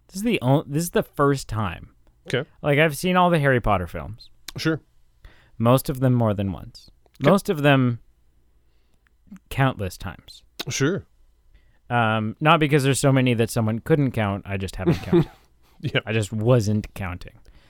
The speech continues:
Speaker 2: It wasn't on your top things to do to count these films every time you watched them.
Speaker 1: Sure. And I would say the further we go into the series,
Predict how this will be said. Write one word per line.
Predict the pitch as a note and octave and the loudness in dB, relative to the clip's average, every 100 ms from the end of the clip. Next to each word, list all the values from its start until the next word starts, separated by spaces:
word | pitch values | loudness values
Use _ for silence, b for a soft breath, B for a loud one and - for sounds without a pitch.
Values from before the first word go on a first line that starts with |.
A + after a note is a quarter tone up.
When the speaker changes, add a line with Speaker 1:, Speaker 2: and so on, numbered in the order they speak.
| b | b
Speaker 2:
It | C#3 | 0
wasn't | E3 D3+ | 2 4
on | C#3 B2+ | 2 2
your | A#2 | 0
top | A2+ B2+ A2+ - | 0 -2 -2 -4
things | - A2+ G#2 - | -6 -4 -4 -6
to | G2+ | -8
do | G#2 G2+ F#2+ | -6 -6 -8
to | - | -10
count | - G2 - | -6 -6 -8
these | G2+ - | -12 -12
films | - G2 G2 G2+ | -12 -10 -10 -10
every | G2 | -12
time | - G2+ | -12 -12
you | G2 | -8
watched | A2+ G2+ - | -8 -8 -12
them. | - | -10
Speaker 1:
Sure. | - - - - D#3+ D3 F2+ A1+ - | -10 -10 -10 -8 -2 0 0 -4 -6
And | D3+ D3 | 2 4
I | D3+ | 6
would | D#3+ | 4
say | C3+ E3 D#3 | 2 4 4
the | C#3 | 4
further | B2+ - D#3 D#3+ D#3+ D#3 C#3+ | -2 2 4 4 4 4 4
we | B2+ | 4
go | A#2+ B2+ B2 B2 | 4 8 8 8
into | B2 B2 A#2 | 4 2 0
the | A2 | -2
series, | A2 - A2 G2+ G2+ G2 F#2+ - | -4 -2 0 0 0 -4 -6 -14